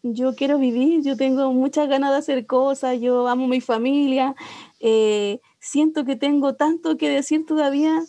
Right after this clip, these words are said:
no, esto no puede terminar aquí para mí". Y empecé a aferrarme a eso, de que había una oportunidad para mí,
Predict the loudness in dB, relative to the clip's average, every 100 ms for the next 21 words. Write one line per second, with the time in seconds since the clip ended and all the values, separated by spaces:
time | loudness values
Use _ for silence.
0 | -6 -2 0 2 0 -2 0 0 0 0
1 | 0 0 0 2 2 0 0 -2 -2 0
2 | 0 -2 -8 _ _ _ _ _ -2 -2
3 | 0 0 0 -2 0 0 0 0 -2 -2
4 | -4 0 0 2 0 0 0 0 0 0
5 | -2 -2 0 0 0 0 -2 -2 -2 -2
6 | -4